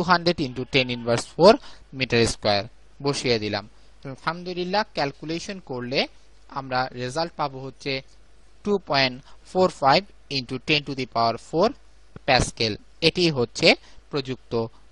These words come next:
চাপের value। ঘনত্ব, কোন বস্তুর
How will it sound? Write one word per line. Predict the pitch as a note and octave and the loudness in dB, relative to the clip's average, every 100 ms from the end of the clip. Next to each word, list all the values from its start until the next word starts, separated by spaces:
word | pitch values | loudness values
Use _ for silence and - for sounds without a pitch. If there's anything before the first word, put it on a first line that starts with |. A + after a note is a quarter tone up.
| - - | -6 2
চাপের | C#3 - A2+ A2 | 2 2 -4 -2
value। | A2+ G#2+ G#2 - - - - - - - - - - - - - - - - - - - - - - - - - - - _ _ _ _ _ _ - - - - - - C#3 | -4 -4 -10 -16 -20 -20 -20 -20 -20 -20 -20 -20 -20 -20 -20 -20 -20 -20 -20 -20 -20 -20 -20 -20 -20 -20 -20 -16 -12 -12 _ _ _ _ _ _ -20 -20 -20 -20 -20 -14 -2
ঘনত্ব, | D#3 D#3+ - B2+ A2+ - - - - - - - - - - | 0 0 -2 -8 -12 -14 -20 -20 -20 -20 -20 -20 -20 -20 -4
কোন | F3+ G3+ D#3 | -2 -2 -2
বস্তুর | C#3+ - D3 | -6 -4 -2